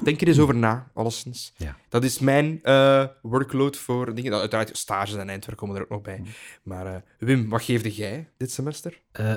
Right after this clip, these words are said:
Speaker 2: een paar dingen.
Speaker 1: Een paar, een paar <laughs> dingen. Ik heb uw rooster gezien. Ik ben blij dat we maandag namiddag hebben, hebben, hebben kunnen corneren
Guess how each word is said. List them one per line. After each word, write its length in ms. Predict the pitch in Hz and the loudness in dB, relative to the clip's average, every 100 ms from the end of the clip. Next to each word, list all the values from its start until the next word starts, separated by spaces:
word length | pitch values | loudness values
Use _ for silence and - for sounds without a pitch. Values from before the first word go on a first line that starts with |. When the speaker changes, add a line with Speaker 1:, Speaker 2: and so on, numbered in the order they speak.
| - | -2
Speaker 2:
een 180 | 151 - | -2 6
paar 300 | 156 151 160 | 10 10 10
dingen. 420 | 131 107 95 78 - | 6 4 2 -2 -8
Speaker 1:
Een 160 | - - | -8 2
paar, 280 | 160 156 - | 6 6 6
een 80 | 127 | 6
paar 280 | 190 170 156 | 6 8 6
<laughs> 40 | |
dingen. 220 | 160 120 | 6 4
Ik 120 | 123 | 2
heb 100 | 147 | 4
uw 100 | 135 | 8
rooster 340 | 135 165 160 143 | 8 8 6 2
gezien. 460 | 135 139 151 226 - 135 - 202 - | 4 6 6 6 2 0 8 8 8
Ik 100 | 139 | 6
ben 160 | 139 127 | 6 6
blij 180 | 143 | 6
dat 100 | 156 156 | 8 8
we 60 | |
maandag 340 | 147 156 151 139 | 6 4 2 2
namiddag 300 | 135 139 156 | 4 4 6
hebben, 180 | 160 147 | 6 6
hebben, 180 | 147 - | 4 2
hebben 200 | 131 135 | 0 2
kunnen 240 | 135 120 | 0 2
corneren 500 | - 147 175 185 208 | 4 4 6 2 -2